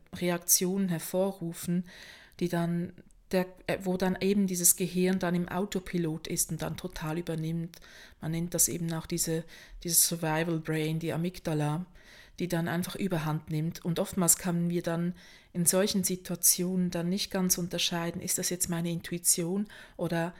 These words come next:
ist das jetzt wirklich meine Angst, die, die mich da leitet und führt. Und deshalb finde ich diese Arbeit, diese Körperarbeit, somatische Arbeit so, so wichtig.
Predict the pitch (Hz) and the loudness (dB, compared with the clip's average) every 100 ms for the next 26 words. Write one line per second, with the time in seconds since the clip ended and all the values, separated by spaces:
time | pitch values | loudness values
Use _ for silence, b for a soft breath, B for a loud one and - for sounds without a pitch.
0 | B B B - 175 - 175 170 - 170 | B B B -8 -2 0 2 2 0 -2
1 | 170 170 - - - 175 165 165 - 165 | -2 -4 -4 -8 -10 -4 -2 0 0 0
2 | 170 175 - - 185 175 175 - 175 165 | 2 4 2 0 -4 -4 -4 -6 -4 -2
3 | - 165 160 160 160 - 160 - - B | -4 -2 -2 -2 -4 -6 -8 -10 -14 B
4 | B B B B B 170 - - 170 160 | B B B B B -6 -4 -4 -2 -4
5 | - - - - - - - - 165 165 | -6 -12 -16 -20 -20 -20 -20 -10 -4 0
6 | 170 170 - - 175 170 180 175 - 175 | 0 -2 -6 -6 0 0 2 0 0 0
7 | 175 185 180 - 170 180 165 160 165 - | 0 -2 -2 0 -2 -2 -2 -4 -4 -6
8 | - - 180 180 185 180 180 175 165 - | -4 -2 -2 -2 -4 -2 -2 -2 -2 -2
9 | 165 165 185 185 - 170 165 165 160 170 | 0 -2 -2 -2 -2 -4 -6 -4 -4 -6
10 | - B B B B B - 196 202 208 | -10 B B B B B 4 4 4 4
11 | 185 196 - - 165 160 170 - | 4 2 2 0 0 0 -2 -6